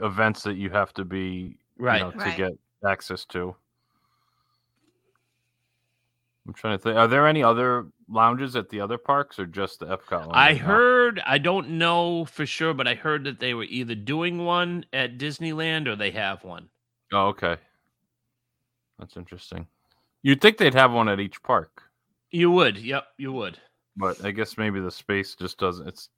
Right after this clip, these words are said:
Speaker 1: you know, the one in Epcot, not that it was an afterthought, but it definitely wasn't built to be the D V C lounge, you know.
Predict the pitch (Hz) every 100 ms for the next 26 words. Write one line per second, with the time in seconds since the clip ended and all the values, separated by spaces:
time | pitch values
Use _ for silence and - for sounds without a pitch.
0 | _ 147 139 110 117 139 151 120 127 -
1 | 117 101 - _ 143 160 147 120 101 104
2 | 123 - 107 - 95 90 98 95 117 -
3 | 113 107 107 101 90 _ 101 135 127 -
4 | - 92 98 95 85 92 87 92 - 92
5 | 87 90 98 90 90